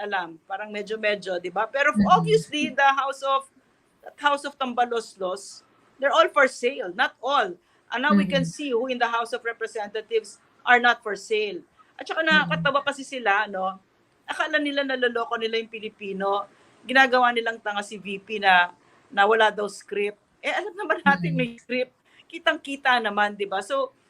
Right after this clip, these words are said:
Speaker 1: pero actually sila, wala silang pakialam, magmukhang tanga. Because in the
Speaker 2: Mm.
Speaker 1: end, I really think that the, the only person they're pleasing there is Tambaloslos, di ba? And, and you have to give credit to the, the V P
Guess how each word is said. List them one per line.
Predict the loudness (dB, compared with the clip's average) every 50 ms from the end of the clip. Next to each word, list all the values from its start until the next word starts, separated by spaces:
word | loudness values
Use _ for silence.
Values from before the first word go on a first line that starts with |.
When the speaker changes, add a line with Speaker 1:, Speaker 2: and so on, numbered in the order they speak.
| _ -2
Speaker 1:
pero | 0 2 2
actually | 2 2 0 -4 -8 -10 -10
sila, | -10 -10 -6 -4 -4
wala | -2 -2 -4
silang | -4 -6 -10 -10 -10 -10
pakialam, | -10 -8 -8 -8 -8 -8 -8 -10
magmukhang | -10 -12 -12 -10 -8 -8 -8 -6 -2
tanga. | -2 0 0 0 -4 -4 -6 -8 _ _ _ _ _ _ _ _
Because | -6 -2 2 4 4 4 4
in | 2 4
the | 6 6 6
Speaker 2:
Mm. | 6 4 4
Speaker 1:
end, | 2 0 -4 -4 0
I | 0 0
really | 0 -2 -6 -6
think | -6 -6 -4 -2 -2
that | 0 0
the, | 0 -2 -2 0
the | 0 0
only | 2 0 -2 -2 0
person | 2 4 4 4 2 -2 0 2
they're | 0 0
pleasing | 0 -4 -10 -10 -8 -8 -10 -8 -4
there | -2 -2 0 -2 -4 -4
is | -6 -6 -6 -4
Tambaloslos, | -6 -6 -4 -4 -4 -4 -4 -8 -8 -8 -6 -6 -6 -6 -8 -12 -14 -14 -14
di | -10
ba? | -4 0 0 0 0 -4 -10 _ _ _ _ _ _ _ _ _
And, | 2 2 4 2 2 -4 -10 _ _ -2
and | 0 0 4
you | 4 4
have | 4 4 0
to | -6
give | -6 -6 -6 0
credit | 2 4 4 4 2 -4 -10 -8
to |
the, | -6 -6 -6 -8 _ 0
the | 2 2 2 2
V | 0 -4 -6 -6
P | -6